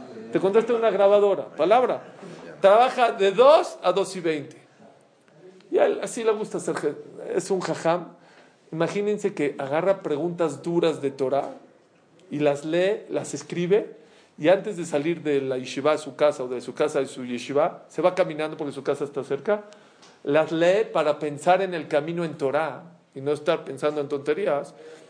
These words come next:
Entonces las lee y piensa la contestación. Es una locura. Bueno, él me contó que él tiene un coche ahí parado, pero él se va caminando al yeshiva. Entonces hay gente pobre que no tiene coche, se lo presta, haram.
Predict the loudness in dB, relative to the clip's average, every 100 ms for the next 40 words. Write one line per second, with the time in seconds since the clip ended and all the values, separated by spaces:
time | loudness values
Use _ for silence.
0 | -14 -4 -2 0 0 2 2 0 -4 -4
1 | 0 0 0 0 0 -6 -14 -2 -2 -2
2 | -6 -6 -4 -2 -4 -6 -4 -4 -2 -2
3 | -2 -4 -6 -6 -6 -8 -12 -12 -2 -2
4 | -2 -10 _ -20 -20 -20 -20 -20 -20 -6
5 | -2 -2 -2 -6 -4 0 0 -2 -16 -20
6 | _ -20 -20 -20 -20 -20 0 2 2 -2
7 | -4 -2 2 0 0 -4 -2 0 0 -2
8 | -4 -4 -4 -2 -4 -2 -6 -4 -4 -4
9 | -6 -4 -4 -2 -2 -6 -8 -8 -2 -2
10 | -2 -2 -2 -4 -2 0 0 -2 -4 -6
11 | -4 -4 -4 -4 -4 -6 -4 0 0 2
12 | -2 -2 -4 -4 -2 0 -2